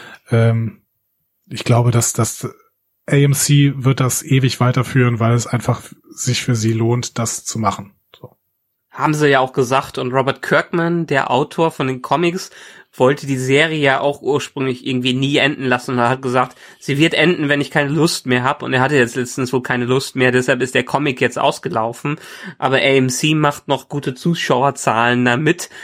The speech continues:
Speaker 2: machen ein drittes Spin-off raus. Zombie ge-, äh, Zombies gehen irgendwie nebenbei immer. Und dadurch, dass es aufgebaut ist, wie, eigentlich wie eine Soap-Opera,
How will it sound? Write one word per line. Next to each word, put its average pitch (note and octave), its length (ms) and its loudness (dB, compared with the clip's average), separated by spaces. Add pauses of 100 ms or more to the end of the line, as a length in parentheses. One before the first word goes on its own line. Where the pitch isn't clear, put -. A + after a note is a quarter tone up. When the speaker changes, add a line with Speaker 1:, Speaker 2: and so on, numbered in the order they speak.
(120)
Speaker 2:
machen C3 300 -2
ein B2+ 40 -2
drittes D3 360 -4
Spin-off D3+ 560 -2
raus. C#3+ 400 0
Zombie F3+ 360 -2
ge-, D#3 420 2
äh, C#3 40 -4
Zombies G3 460 -2
gehen F3 240 0
irgendwie D#3 400 0
nebenbei C#3+ 500 -2
immer. E3 400 2 (260)
Und - 140 -6
dadurch, C#3 300 0
dass D#3+ 180 0
es - 320 -4
aufgebaut C#3 640 0
ist, B2+ 300 -6
wie, B2+ 180 -8
eigentlich C3+ 640 -6
wie C#3 80 -2
eine B2+ 180 4
Soap-Opera, C3+ 960 0